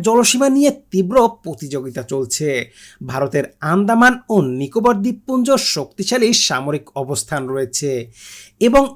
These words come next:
এটি চীনা নৌবাহিনীর জন্য একটি গুরুত্বপূর্ণ বাধা। দুই হাজার সাত সালে ভারত, অস্ট্রেলিয়া, জাপান এবং যুক্তরাষ্ট্র কোয়াড গঠন করে, যার মূল লক্ষ্য ছিল মালাক্কা প্রণালীতে চীনের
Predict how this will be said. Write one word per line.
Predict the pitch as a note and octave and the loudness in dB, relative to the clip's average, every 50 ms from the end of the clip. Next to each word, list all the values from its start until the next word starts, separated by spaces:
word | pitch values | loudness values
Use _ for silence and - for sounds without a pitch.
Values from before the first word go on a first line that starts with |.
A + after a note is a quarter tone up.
| - G3+ | 0 0
এটি | G#3 G#3 C4+ A#3 A#3+ A#3+ - | 2 2 2 0 0 0 -2
চীনা | - C#3+ C#3+ D3 C#3 C3 C3 C3+ | -6 -6 -6 -6 -8 -8 -8 -6
নৌবাহিনীর | C#3+ C#3+ C#3 C#3 D3 F#3+ E3+ G3+ A3 A3+ A3+ G#3 B3 | -4 -4 -4 -4 -4 -4 -4 -4 -4 -4 -4 -2 -2
জন্য | B3+ B3+ C4 C4+ B3 | -2 0 0 0 -2
একটি | B3+ - C#4+ C#4 G3 D3 C3 C3 | -2 -4 -4 -4 -4 -6 -10 -10
গুরুত্বপূর্ণ | C#3 C#3 B2+ - - D#3 A#2+ - C#3+ C#3 C3+ C3+ B2+ C3 | -10 -10 -10 -10 -10 -12 -10 -10 -8 -8 -6 -6 -4 -4
বাধা। | B2+ B2 C#3+ C3+ B2+ B2 B2 - - - C3+ | -4 0 0 0 0 0 -2 -8 -16 -12 -6
দুই | C3 C3+ C3 | -4 -2 -2
হাজার | C3+ B2+ C3+ C3+ B2 - - | 0 2 0 0 0 0 -2
সাত | - G3 G#3 G3+ - - | -2 0 -2 0 0 2
সালে | - B3+ B3+ B3+ A#3+ A3 E3+ - - | 2 4 4 4 4 2 2 -2 -10
ভারত, | - C3 D#3 A3+ A3+ G#3+ G#3+ G#3+ - _ - F3+ | -6 -2 0 2 2 2 0 -2 -8 _ -6 -4
অস্ট্রেলিয়া, | F3 - - - B3 A#3+ B3+ C4 B3+ F3+ D3 C#3 | -4 -4 -4 -4 -4 -2 0 2 0 0 0 -4
জাপান | D#3 C#3+ - - G#3 A3 A3 - C#4 | -6 -4 0 0 0 0 0 -2 -2
এবং | A3+ A#3 A#3+ B3+ B3 - _ _ - _ _ - | 0 2 0 0 -2 -8 _ _ -20 _ _ -20
যুক্তরাষ্ট্র | C3+ C3 C3+ D3 G#3 G3 G#3 - - C#4 C4 A#3+ A#3 - - E4 C4+ - - - | -20 -10 -4 -2 -2 -2 -2 -2 0 2 2 2 0 -4 -4 -6 -8 -8 -8 -8
কোয়াড | F#3+ D3 C#3 C#3+ C#3+ C#3+ C#3+ | -4 -2 0 0 0 0 2
গঠন | F#3 F3+ - A#3 A#3+ A#3 A#3+ | 0 2 2 2 0 2 6
করে, | C#4 C4 A3+ A3 A3+ F#3+ C#3 - | 6 6 6 6 2 0 -4 -4
যার | D3 C3 C3+ C3 B2+ B2+ C3+ | -4 -4 -4 -4 -6 -2 2
মূল | D#3 F#3 A3 B3 B3 B3 B3+ | 4 4 4 4 4 4 4
লক্ষ্য | C#4 C4+ C4+ - C4 A#3+ - | 4 2 2 0 -4 -2 -2
ছিল | - C4+ C#4 C#4 A3+ E3 C3 B2 | 0 4 4 4 4 2 0 -2
মালাক্কা | A#2+ B2 C3+ C3 - _ - G3 G3 - | -2 -2 -4 -6 -8 _ -8 -8 -6 -4
প্রণালীতে | A#3 A#3 A#3+ B3 B3+ C4 B3+ - C4 G#3 A3+ - - _ _ _ _ _ _ - | -2 0 0 0 0 -2 0 2 2 2 0 0 -6 _ _ _ _ _ _ -4
চীনের | - C#4 C4+ C#4 C#4+ C#4+ | -2 2 4 4 4 2